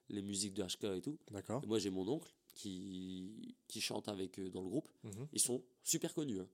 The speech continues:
Speaker 1: C'est des, euh, millions de vues, c'est, euh, des millions de streams, c'est des, des, des, des concerts dans le monde entier et tout, tu vois.
Speaker 2: Ok.
Speaker 1: Mais ils ont pas de fame.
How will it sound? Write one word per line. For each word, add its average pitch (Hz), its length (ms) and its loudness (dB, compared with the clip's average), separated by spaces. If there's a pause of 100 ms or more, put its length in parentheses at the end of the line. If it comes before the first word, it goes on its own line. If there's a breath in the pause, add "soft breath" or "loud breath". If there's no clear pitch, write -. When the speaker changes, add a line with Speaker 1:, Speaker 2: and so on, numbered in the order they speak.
(100)
Speaker 1:
C'est 104 160 -6
des, 107 280 6
euh, 101 200 0
millions 117 320 2
de 107 60 -4
vues, 151 320 -2
c'est, 120 420 4
euh, - 20 0
des 107 120 0
millions 107 180 0
de 90 60 -6
streams, 151 420 0
c'est 113 300 6
des, 98 120 -2
des, 104 200 -2
des, 95 360 -4 (280 soft breath)
des 113 80 4
concerts 107 340 4
dans 104 100 6
le 101 60 2
monde 98 160 2
entier 127 260 2
et 131 40 0
tout, - 120 -2
tu - 140 -6
vois. 92 120 -4 (100)
Speaker 2:
Ok. - 160 -4
Speaker 1:
Mais 127 440 2
ils 120 80 6
ont 127 60 4
pas 208 140 8
de - 60 2
fame. 113 320 4